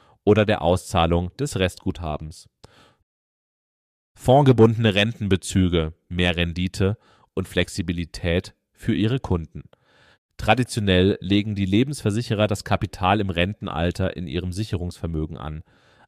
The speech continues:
Aber es gibt auch moderne Konzepte, bei denen das Kapital während der Rentenphase weiterhin in Fonds oder Indexanlagen investiert bleiben kann. Das bietet ihren Kunden die Chance auf höhere Renditen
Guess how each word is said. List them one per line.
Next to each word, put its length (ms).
Aber 220
es 140
gibt 180
auch 140
moderne 520
Konzepte, 800
bei 120
denen 240
das 180
Kapital 800
während 320
der 180
Rentenphase 1040
weiterhin 600
in 120
Fonds 560
oder 300
Indexanlagen 960
investiert 560
bleiben 320
kann. 340
Das 200
bietet 300
ihren 240
Kunden 460
die 100
Chance 400
auf 180
höhere 380
Renditen 640